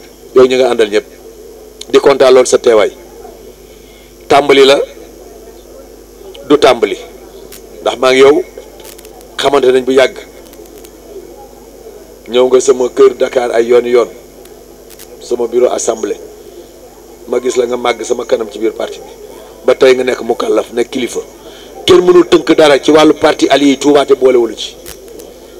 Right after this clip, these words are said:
Waaw, ku bëgg sam, sa dëbb mokk, dana la ci boole nga dëbbale ko.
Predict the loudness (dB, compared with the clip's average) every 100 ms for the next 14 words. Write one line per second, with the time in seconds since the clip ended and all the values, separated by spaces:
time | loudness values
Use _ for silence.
0 | -16 -10 -8 -4 -2 2 2 2 0 -2
1 | -16 -20 -20 -20 -20 -14 -12 -6 -2 0
2 | 0 0 2 0 0 -4 -14 -20 -20 -20
3 | -20 -20 -20 -20 -20 -20 -12 -2 2 2
4 | 0 2 2 2 0 -2 -2 -4